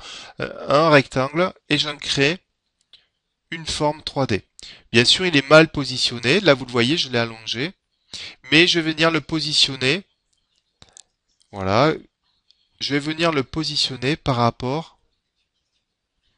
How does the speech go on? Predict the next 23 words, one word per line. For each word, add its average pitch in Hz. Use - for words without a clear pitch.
par 131
rapport 147
à 135
une 131
vue 139
de -
côté, 143
par 113
exemple. 107
Ou 127
un 120
déplacé, 123
comme 131
je -
peux 123
le 113
faire 113
en 107
trois 107
D. 135
Voilà. 98
Vous 107
voyez ? 107